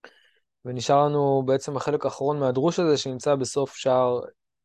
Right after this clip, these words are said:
ב', הדרוש שבו היסוד סומך את המלכות, או הגאולה סומכת את התפילה,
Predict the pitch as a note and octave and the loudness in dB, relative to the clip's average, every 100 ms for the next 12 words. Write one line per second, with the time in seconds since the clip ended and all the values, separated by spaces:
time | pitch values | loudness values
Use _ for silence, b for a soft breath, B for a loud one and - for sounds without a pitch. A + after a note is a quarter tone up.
0 | - A#2+ C3 G#2 - - A#2 B2 B2+ B2 | -10 0 0 0 -8 -20 -12 -10 -10 -10
1 | A2+ B2 B2 A2+ G#2+ A2+ G#2 - C#3+ C3 | -8 -6 -6 -8 -10 -12 -10 2 4 4
2 | - B2 A#2+ A#2 - A2 G#2+ G#2+ - D3+ | 0 -8 -6 -8 -8 -10 -10 -8 0 2
3 | A#2+ A2+ A2 A2+ G2+ A#2 C3+ B2+ - A#2 | 2 -4 -6 -10 -10 -2 -2 -2 -6 -10
4 | A#2+ - A#2 A2+ - - C3 C#3+ | -12 -20 -20 -20 -20 -10 -4 -2